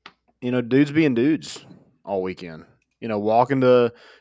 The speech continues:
eating cheesesteaks and Mexican food and going to breweries and,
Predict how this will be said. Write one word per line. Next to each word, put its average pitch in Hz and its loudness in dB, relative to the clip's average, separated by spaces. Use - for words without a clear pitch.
eating 143 0
cheesesteaks 151 0
and 113 -6
Mexican 131 -4
food 156 0
and 110 -4
going 123 -4
to 110 -10
breweries 147 -6
and, 95 -14